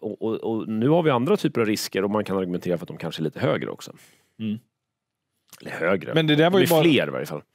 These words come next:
Speaker 2: Och det, det, det var ju scenariot, men det var ju bara ett scenario. Det ska ner härifrån.
Speaker 1: Ja, det andra scenariot är ju allt, såklart huvudscenariot, och det är att det inte blir så, utan att det blir på något helt annat sätt. För det är som Jocke säger, det finns ju inte bara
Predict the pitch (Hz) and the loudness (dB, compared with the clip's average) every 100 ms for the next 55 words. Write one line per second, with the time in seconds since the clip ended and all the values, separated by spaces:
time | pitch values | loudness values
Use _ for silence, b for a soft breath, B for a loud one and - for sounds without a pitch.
0 | B B 143 170 175 165 175 165 156 151 | B B -2 2 2 4 2 2 0 2
1 | 170 160 - 151 147 139 123 135 156 160 | 4 4 4 4 4 4 2 2 2 4
2 | 151 - 120 82 85 - - 127 120 135 | 2 2 -4 -4 -10 -14 -12 -4 0 2
3 | 107 90 80 _ - 135 120 113 113 147 | 0 -2 -12 _ 2 6 6 6 4 4
4 | 151 117 110 113 107 104 104 98 _ - | 4 6 4 4 6 6 6 4 _ -6
5 | 107 98 - 98 90 107 92 135 127 87 | -6 -6 -4 -2 0 0 2 2 2 0
6 | 104 117 104 101 92 131 110 - 90 92 | 2 4 4 2 0 2 2 2 0 2
7 | 95 90 85 90 85 85 90 90 104 135 | 0 0 2 0 0 -4 -2 2 2 2
8 | - 80 - 113 110 104 - 135 95 90 | 0 -4 0 0 2 0 0 2 4 4
9 | 107 120 135 135 131 117 104 95 | 2 2 2 2 2 2 2 2